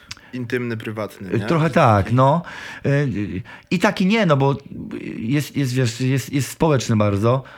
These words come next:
Speaker 1: Mhm.
Speaker 2: Mo-, mogę tak powiedzieć, bo poruszam jakieś społeczne tematy. Mm, ale też jest właśnie prywatny. Nie wiem, jest, jest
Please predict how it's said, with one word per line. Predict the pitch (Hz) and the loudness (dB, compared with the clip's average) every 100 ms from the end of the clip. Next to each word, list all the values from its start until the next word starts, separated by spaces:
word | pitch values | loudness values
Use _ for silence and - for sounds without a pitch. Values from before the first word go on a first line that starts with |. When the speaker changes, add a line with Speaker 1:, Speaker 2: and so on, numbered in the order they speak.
| - | -10
Speaker 1:
Mhm. | - 98 127 | -4 -2 0
Speaker 2:
Mo-, | 120 | 2
mogę | 120 120 | 2 2
tak | 120 | 0
powiedzieć, | 123 123 107 | 2 2 4
bo | 104 | 2
poruszam | 104 110 110 | 2 0 2
jakieś | 104 104 | 0 0
społeczne | - 110 104 110 | 0 0 2 0
tematy. | 110 101 92 | 2 2 2
Mm, | 107 127 - 107 110 110 104 107 214 214 - - - - - - - | 2 2 0 0 2 4 4 4 2 -2 -12 -20 -20 -20 -20 -18 -2
ale | - 156 233 | 2 4 2
też | 220 202 | 0 -2
jest | 175 | 0
właśnie | 156 165 | 0 0
prywatny. | 147 147 120 113 | 2 4 4 4
Nie | 127 | 4
wiem, | 117 | 4
jest, | 117 113 | 2 2
jest | 131 | -2